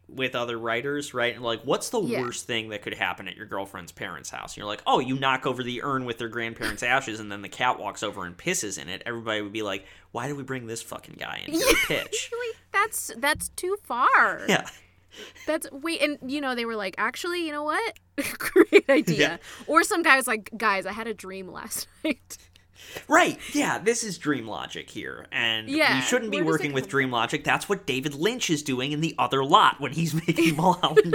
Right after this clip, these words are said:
Speaker 1: Drive.
Speaker 2: <laughs> So it's, it's very upsetting, and, uh, w-, n-, there's no, there's no coming back from it. So we have to cut to another scene
Speaker 1: <laughs>
Speaker 2: at this point, and, and it just shows Greg and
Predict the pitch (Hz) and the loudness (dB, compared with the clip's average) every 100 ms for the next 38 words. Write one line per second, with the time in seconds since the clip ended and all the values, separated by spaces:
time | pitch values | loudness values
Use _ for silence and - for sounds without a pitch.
0 | 427 - - - - - 605 - 587 - | 2 2 -2 -4 -6 -4 -4 -4 -6 -4
1 | 571 - - - - - _ - - - | -8 -4 -6 -6 -10 -10 _ -14 -12 -12
2 | - - - - 349 302 302 285 - - | -16 -10 -6 0 4 4 2 -4 -10 -6
3 | 302 - - - - _ _ 277 240 320 | -6 -4 -8 -8 -14 _ _ -8 -4 -4
4 | 440 370 254 - 240 220 214 208 202 _ | -2 -2 -4 -4 -4 -4 -6 -8 -12 _
5 | - 214 196 190 190 185 - - 202 185 | -8 -6 -6 -8 -10 -14 -16 -12 -10 -8
6 | 175 170 _ - - - - 208 - _ | -10 -12 _ -20 -20 -20 -20 -20 -20 _
7 | - 233 226 - - 202 254 269 247 247 | -16 -12 -12 -16 -20 -10 -6 -6 -6 -6
8 | 262 285 - 254 330 - 311 220 202 196 | -6 -8 -8 -6 -6 -4 -6 -4 -2 -2
9 | - 165 156 - - _ - 220 208 233 | -4 -14 -16 -18 -20 _ -6 -4 -4 -4
10 | 277 208 - 240 - 190 165 - - 202 | -6 -6 -4 -4 -4 -8 -8 -8 -8 -8
11 | - 185 - - - - - _ _ _ | -8 -12 -12 -16 -20 -20 -20 _ _ _
12 | _ _ _ - 208 196 196 - 180 170 | _ _ _ -12 -8 -6 -6 -8 -14 -16
13 | - 220 208 196 - 214 190 208 247 240 | -10 -6 -6 -6 -8 -6 -6 -6 -8 -8
14 | - 226 220 214 - 220 220 208 - 202 | -6 -4 -4 -6 -8 -6 -6 -6 -10 -10
15 | 180 175 - | -10 -12 -14